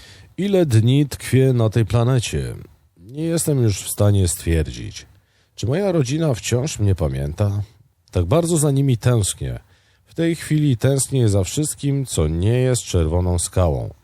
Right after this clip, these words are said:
Czy ktoś czeka jeszcze na mnie w domu? Naprawdę mam choć cień szansy na powrót? Robię wszystko, żeby przetrwać i z każdym dniem jestem w tym coraz lepszy.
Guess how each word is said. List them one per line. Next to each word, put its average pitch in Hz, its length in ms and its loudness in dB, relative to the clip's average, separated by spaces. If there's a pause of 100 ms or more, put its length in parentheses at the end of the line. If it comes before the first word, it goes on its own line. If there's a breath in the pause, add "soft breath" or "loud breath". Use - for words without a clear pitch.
(360 soft breath)
Czy 95 120 -4
ktoś 151 300 -4
czeka 151 400 0
jeszcze 127 320 0
na 98 120 2
mnie 104 180 0
w 76 80 -6
domu? 92 380 0 (340)
Naprawdę 101 600 0 (440 soft breath)
mam 101 160 0
choć 104 340 -2
cień 180 360 0
szansy 135 520 0
na 101 120 2
powrót? 95 580 -2 (500)
Robię 127 380 2
wszystko, 156 460 -2
żeby 123 240 0
przetrwać 131 580 -2
i 87 80 -2
z - 100 -6
każdym 110 460 -2
dniem 104 400 0
jestem 101 420 0
w - 20 -4
tym 90 160 -4
coraz 85 360 -2
lepszy. 80 400 -6